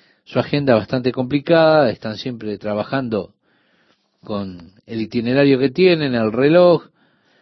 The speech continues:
las citas y todo lo demás. Así que este conferencista estaba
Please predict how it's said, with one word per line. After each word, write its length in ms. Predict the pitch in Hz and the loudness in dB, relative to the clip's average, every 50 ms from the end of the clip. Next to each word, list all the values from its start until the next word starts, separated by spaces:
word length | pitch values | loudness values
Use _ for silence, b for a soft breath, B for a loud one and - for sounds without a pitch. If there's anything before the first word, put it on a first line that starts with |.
| _ _ - | _ _ -6
las 260 | 110 117 120 - - | -2 -2 -2 -2 0
citas 640 | - 208 190 156 - - 139 135 127 120 - - - - | 2 2 2 2 0 2 2 2 2 2 -2 -6 -14 -14
y 120 | 120 135 | -14 -6
todo 180 | 139 - 220 202 | 0 2 4 4
lo 80 | 156 | 4
demás. 320 | 131 127 131 117 101 - 131 | 4 2 0 -2 -2 -2 -4
Así 200 | 131 - 226 214 | -6 -4 -4 -4
que 300 | - 190 170 147 104 - _ _ b b b b b b b b b b b | 0 2 2 2 0 -2 _ _ b b b b b b b b b b b
este 220 | b 185 180 208 | b -4 -4 -2
conferencista 600 | 190 185 151 151 156 151 147 139 - 214 175 - | -2 -2 0 0 0 0 0 -2 -4 -4 -2 -2
estaba 460 | 143 - - 151 151 147 139 123 110 | -2 -2 0 0 2 2 2 0 -2